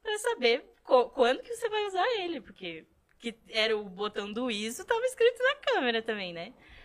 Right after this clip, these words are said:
Aí eu pegava o manual, tipo, iso, o que que era?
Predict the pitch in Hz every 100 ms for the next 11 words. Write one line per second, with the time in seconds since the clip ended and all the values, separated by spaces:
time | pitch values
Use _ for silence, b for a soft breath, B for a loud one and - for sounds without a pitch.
0 | B 185 202 214 247 233 240 262 269 311
1 | 254 247 302 339 320 320 349 277 240 185
2 | 175 - 226 220 277 220 180 170